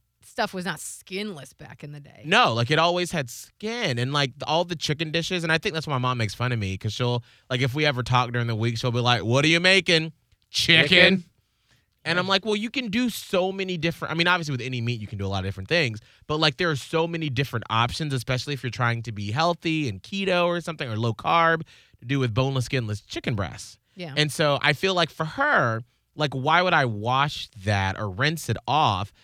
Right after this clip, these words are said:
Speaker 2: But I can see, because she was like, she made some chicken wings the other night, and she was like, "Well, I boiled them first." And I was
Speaker 1: Mm.
Speaker 2: like, "Girl, that takes too much time." And she was like, "But what about the blood and the," and I'm like,
Speaker 1: There
Speaker 2: "Girl,
Speaker 1: was
Speaker 2: it comes
Speaker 1: a
Speaker 2: off."
Speaker 1: whole different misconception, I think.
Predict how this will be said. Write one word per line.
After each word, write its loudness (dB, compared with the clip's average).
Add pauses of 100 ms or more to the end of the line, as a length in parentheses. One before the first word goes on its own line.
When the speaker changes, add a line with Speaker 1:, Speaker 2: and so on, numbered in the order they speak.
(200)
Speaker 2:
But 2
I 6
can -4
see, 0
because -4
she -4
was -4
like, 0
she -6
made -4
some -6
chicken -6
wings -6
the -2
other -2
night, -4
and -14
she -8
was -6
like, 0
"Well, -4
I 0
boiled -6
them -6
first." -6 (360)
And -6
I -2
was -6
Speaker 1:
Mm. -6
Speaker 2:
like, 2 (460)
"Girl, -2
that 2
takes 0
too -4
much -2
time." -2
And -4
she -4
was -4
like, 0
"But -4
what -2
about 0
the -2
blood 2
and -8
the," -8
and 0
I'm -8
like, -6
Speaker 1:
There -2
Speaker 2:
"Girl, 0
Speaker 1:
was -2
Speaker 2:
it -14
comes -8
Speaker 1:
a -6
Speaker 2:
off." 0
Speaker 1:
whole -6
different -6
misconception, -6
I -6
think. -8